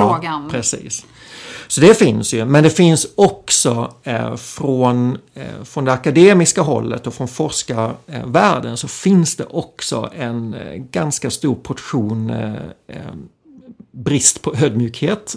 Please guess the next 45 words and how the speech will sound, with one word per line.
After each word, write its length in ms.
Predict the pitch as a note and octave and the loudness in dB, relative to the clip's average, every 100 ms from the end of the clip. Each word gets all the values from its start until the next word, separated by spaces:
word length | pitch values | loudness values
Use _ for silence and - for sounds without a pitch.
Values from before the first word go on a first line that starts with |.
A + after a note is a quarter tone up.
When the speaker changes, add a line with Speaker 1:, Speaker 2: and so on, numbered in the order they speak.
| - | -12
Speaker 2:
och 200 | D3+ A#2+ A2+ | -10 -10 -4
brist 380 | C#3+ A#2+ - | -2 -2 -4
på 100 | - - | -10 -10
öppenhet 760 | C#3+ - - G2+ F#2+ G2 - - - - - - - _ | -10 -6 -6 -4 -6 -10 -14 -18 -18 -20 -20 -20 -20 _
och 180 | C3+ B2 A2+ | -6 -6 -2
brist 640 | D#3 G#3+ - - - - | 0 2 2 0 -2 -8
på 420 | C#3+ A#2+ A#2+ - _ | 0 2 2 -2 _
en 380 | C3 B2 A#2+ B2+ | -2 0 0 -2
vilja 680 | D3 A2 D#3 F#3 B2+ G#2+ A2 | -8 2 4 6 2 0 -4
att 300 | - A#2 - | -6 -10 -4
verkligen 800 | C3 D#3 G#3+ - A#2 A2 A2 G#2+ | 0 0 -2 -8 -8 -6 -6 -6
se 420 | - - C3 A2+ | -4 -2 -2 -2
verkligheten 880 | G#2+ C#3 D#3+ - A#2+ A2+ B2 - A2 | -4 -4 -6 -10 -10 -10 -12 -12 -10
och 160 | G#2+ C3+ | -10 -8
vad 140 | A2+ | -6
det 340 | A2+ - B2+ G#2+ | -6 -4 -4 -4
är 120 | G#2 | -6
som, 480 | - A#2 A2 G#2+ G#2 - _ - | -8 -6 -6 -6 -10 -18 _ -18
eh, 100 | A#2+ | -18
händer 500 | - G3+ A3 - A2+ | -10 -6 -6 -8 -10
där 220 | A2+ B2 | -8 -8
ute. 300 | D3 - - - _ _ _ _ _ _ - - - | -10 -14 -18 -20 _ _ _ _ _ _ -20 -20 -20
För 100 | - | -2
det 120 | C#3 G3 | 6 6
är 60 | |
ju 140 | G#3 G#3+ | 6 2
trots 400 | - D3 - B2+ | 0 -2 0 -2
allt 200 | G#2 - | -2 -2
så 300 | - - A#2+ | -2 -2 -4
att 360 | B2 - - | -8 -12 -16
vetenskapliga 840 | - C3 E3 D3+ B2+ - B2 C3 B2 | -6 -2 -2 -2 -4 0 0 0 -4
studier 500 | - F3+ G#2+ A2 A2 | 2 2 2 -2 -6
ska 200 | - A#2 | -6 -4
vi 120 | A2+ | -2
göra 480 | A#2 C#3 D3 A2 G#2+ | 0 2 2 0 -6
efter 240 | - - | -8 -8
att 160 | G2+ A#2+ | -8 -6
vi 80 | G#2+ | -6
har 100 | G#2 | -6
betraktat 580 | A2+ - A#2+ - A2+ | -6 -6 -8 -6 -6
någonting 380 | B2 A2 B2 G#2 | -4 -4 -4 -8
som 140 | F#2+ G#2+ | -8 -10
sker 320 | - A2 A2 | -8 -8 -8
i 60 | |
verkligheten. 840 | A2+ A#2+ B2 - F#2 A2+ - A2+ | -6 -6 -8 -12 -12 -14 -16 -16